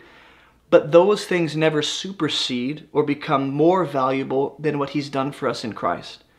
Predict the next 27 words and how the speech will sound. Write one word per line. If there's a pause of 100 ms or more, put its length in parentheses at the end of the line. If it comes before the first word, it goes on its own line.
(380)
which
is
that
I'm
a
new
creation,
I'm
forgiven,
I'm
righteous,
I'm
holy, (320)
I'm
a
child
of
God,
I'm
blameless,
all
my
sins
wiped
away. (300)
That
truth,